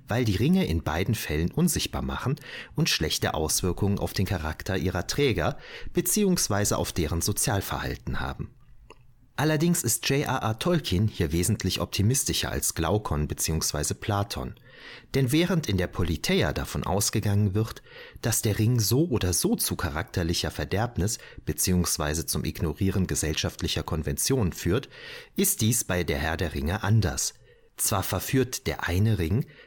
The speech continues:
tatsächlich die meisten seiner Träger, von denen es Smeagol Gollum sicherlich am übelsten erwischt. Doch lässt Tolkien seinen Ringträgern die Wahl. Anders als Smeagol nutzen Bilbo und Frodo den Ring nämlich nicht, um zu töten und andere Untaten zu begehen,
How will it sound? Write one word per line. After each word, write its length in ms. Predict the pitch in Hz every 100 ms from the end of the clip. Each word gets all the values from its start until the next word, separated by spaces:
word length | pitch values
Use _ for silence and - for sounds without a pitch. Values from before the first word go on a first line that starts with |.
| -
tatsächlich 720 | - 113 - 247 - - -
die 100 | 71
meisten 440 | 71 71 71 - 78
seiner 340 | - 73 69
Träger, 520 | - 78 76 87 135 - - -
von 240 | - 101
denen 300 | 95 98 98
es 280 | 87 - -
Smeagol 600 | 85 80 92 90 95 92
Gollum 380 | 73 78 90 110 - -
sicherlich 580 | - 76 85 90 -
am 100 | 92
übelsten 580 | 95 160 104 80 - 65
erwischt. 500 | 62 - - - - - - _ - -
Doch 180 | 139 -
lässt 320 | 190 - -
Tolkien 540 | 117 123 127 135 127
seinen 300 | 117 85 78
Ringträgern 720 | 73 82 85 - 85 82 87 90
die 180 | 120
Wahl. 300 | 107 73 67 - _ _ _ - -
Anders 340 | 139 170 170
als 280 | - - -
Smeagol 600 | 87 85 107 117 120 127
nutzen 440 | 107 87 - 90 76
Bilbo 360 | 85 113 120
und 180 | 90 82
Frodo 440 | - 85 90 120
den 180 | 113 78
Ring 220 | 76 87
nämlich 380 | 90 95 98 -
nicht, 420 | 185 - - -
um 120 | 78 73
zu 140 | -
töten 500 | - 101 113 113 101
und 220 | - 76
andere 320 | 90 92 98
Untaten 560 | 101 101 104 101 95 107
zu 180 | - 104
begehen, 420 | 98 104 110 120